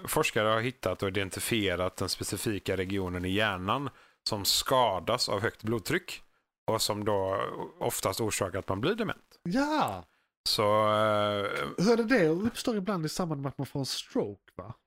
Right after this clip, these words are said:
Speaker 1: Exakt.
Speaker 2: Ja.
Speaker 1: Eh,
Speaker 2: Eller en blodpropp. Ja, fast det är väl
Speaker 1: ja,
Speaker 2: samma sak.
Speaker 1: precis. Det är ju
Speaker 2: Ja.
Speaker 1: högt blodtryck,
Speaker 2: Ja.
Speaker 1: blodpropp och de sakerna
Speaker 2: Ja.
Speaker 1: som, eh, eh, då
Speaker 2: Eh,
Speaker 1: skadar en specifik plats i hjärnan. Eh,
Speaker 2: Typiska hjärt- och kärlsjukdomar.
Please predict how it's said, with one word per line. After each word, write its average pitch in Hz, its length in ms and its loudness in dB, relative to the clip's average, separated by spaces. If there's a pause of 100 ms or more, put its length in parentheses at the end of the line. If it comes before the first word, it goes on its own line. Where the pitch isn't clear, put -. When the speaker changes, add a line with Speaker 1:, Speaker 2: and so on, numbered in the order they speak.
(140)
Speaker 1:
Exakt. - 260 -2 (140)
Speaker 2:
Ja. 135 200 0 (100)
Speaker 1:
Eh, - 0 -
Speaker 2:
Eller 107 320 4
en 160 80 4
blodpropp. 170 420 2 (140)
Ja, 160 140 4
fast 160 140 -4
det 196 60 6
är 175 40 6
väl 135 80 4
Speaker 1:
ja, 131 80 6
Speaker 2:
samma 147 140 4
sak. 127 300 0
Speaker 1:
precis. 123 400 2
Det 120 120 2
är 123 40 6
ju 120 60 6
Speaker 2:
Ja. 117 60 4
Speaker 1:
högt 131 200 -2
blodtryck, 117 580 -2 (180)
Speaker 2:
Ja. 131 140 4
Speaker 1:
blodpropp 117 580 0
och 107 300 2
de 104 180 0
sakerna 101 360 -2
Speaker 2:
Ja. 139 40 4
Speaker 1:
som, 101 360 0 (840)
eh, 101 100 2
eh, 101 240 0 (140)
då 110 220 2
Speaker 2:
Eh, 147 100 6
Speaker 1:
skadar 127 600 4
en 120 160 0
specifik 113 500 -2
plats - 260 -2
i 101 100 0
hjärnan. 95 400 -2 (520)
Eh, 98 300 -2
Speaker 2:
Typiska 143 680 2
hjärt- 131 380 2
och 131 60 -6
kärlsjukdomar. 110 680 -4